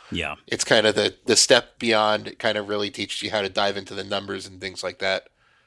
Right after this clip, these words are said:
Speaker 2: But the intelligent investor, um, they actually re-, they updated it a few years ago, and probably the best book on value investing ever written. And it's, it's Warren Buffett's favorite book, so if that tells you anything.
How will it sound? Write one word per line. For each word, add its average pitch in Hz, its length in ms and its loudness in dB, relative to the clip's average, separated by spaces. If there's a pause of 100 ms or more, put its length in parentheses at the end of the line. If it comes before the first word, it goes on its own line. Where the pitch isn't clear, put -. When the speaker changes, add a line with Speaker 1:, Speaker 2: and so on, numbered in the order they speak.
Speaker 2:
But 113 180 2
the 117 100 -2
intelligent 139 420 2
investor, 107 680 0 (140)
um, 101 260 -2
they 104 120 -2
actually 107 440 -4 (100)
re-, 110 160 -6 (180)
they 110 140 0
updated 104 460 -2
it 98 120 -4
a 95 60 -6
few 107 180 -8
years 98 280 -6
ago, 98 340 -6 (720)
and 101 500 -2 (1800)
probably 135 280 2
the 120 80 2
best 110 380 0
book 113 320 0
on 104 320 -2
value 104 400 2
investing 98 540 -4
ever 92 240 -6
written. - 320 -12 (380)
And 101 140 -4
it's, - 140 -8 (160)
it's 110 300 -2
Warren 120 240 2
Buffett's 123 300 2
favorite 95 340 -6
book, - 220 -10
so 98 160 -10
if - 100 -14
that 92 160 -6
tells 92 200 -10
you 87 60 -12
anything. 92 360 -16